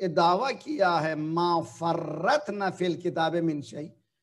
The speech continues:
हमने इस किताब में किसी छोड़, किसी चीज को छोड़ा नहीं है। "वला रत्बिम वला याबिसिन इल्ला फी किताबिम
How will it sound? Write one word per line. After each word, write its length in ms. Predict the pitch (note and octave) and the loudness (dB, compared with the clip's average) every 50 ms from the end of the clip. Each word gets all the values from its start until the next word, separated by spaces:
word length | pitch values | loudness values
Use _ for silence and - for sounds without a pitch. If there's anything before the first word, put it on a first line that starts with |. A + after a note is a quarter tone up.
| _ _ - | _ _ -6
हमने 260 | D3+ D#3 E3+ E3 E3 | -4 -2 0 0 0
इस 140 | E3 D#3 - | 0 -2 -2
किताब 380 | - E3 D#3 - E3 E3+ F3+ F3+ | -6 -6 -4 -2 0 0 0 0
में 140 | F#3 F3+ F3 | -2 -4 -4
किसी 280 | E3+ E3 A#2 D3+ D3+ | -4 -6 -4 -6 -6
छोड़, 360 | C3 - - - D#3+ E3 D#3+ D#3 | -8 -8 -8 -4 -2 -2 -2 -4
किसी 400 | - - - E3 C#3 - E3+ D#3 | -6 -10 -10 -8 -6 -4 -4 -4
चीज 260 | B2+ D#3 E3+ D#3 - | -4 -4 -4 -4 -4
को 120 | - E3 | -6 -10
छोड़ा 580 | C#3 A2+ D3+ D#3 D#3 D#3+ E3+ F#3+ A3+ B3 F4 F4+ - - _ _ _ _ - D#3 | -8 -4 -2 0 2 4 6 6 4 4 2 -2 -8 -12 _ _ _ _ -10 -6
नहीं 260 | C#3 D#3+ F3+ F#3 D#3+ | -4 -2 -2 0 -2
है। 140 | C#3 D3+ D3+ | -2 -4 -4
"वला 420 | D3 D3+ D#3+ D#3+ E3 E3+ E3 D#3+ | -4 -2 0 2 2 4 4 2
रत्बिम 720 | D#3 D3+ D3+ F#3 A#3 - - - F#3+ F#3 F#3+ F3 E3 E3 | 0 0 2 2 2 2 2 0 -2 0 0 0 0 2
वला 260 | D#3+ D#3+ D#3+ D#3+ D#3 D#3 | 2 2 2 2 2 2
याबिसिन 640 | D#3 D#3+ F3 G3+ G3 E3+ E3+ E3 - E3 D3 D#3 - | 2 2 2 2 2 0 -2 -2 -4 -6 -10 -8 -8
इल्ला 360 | F3+ E3+ E3 E3 D#3+ D#3+ D#3+ | -4 -2 0 0 2 0 0
फी 260 | D#3+ D#3+ E3 E3 D#3 D3 | -2 -2 -2 -4 -4 -4
किताबिम 760 | - E3 E3 E3 D#3+ D#3 D#3 D3+ E3 G3 A#3 C#4 F4+ F4 | -6 -8 -4 -2 0 0 0 0 0 0 0 -2 -4 -6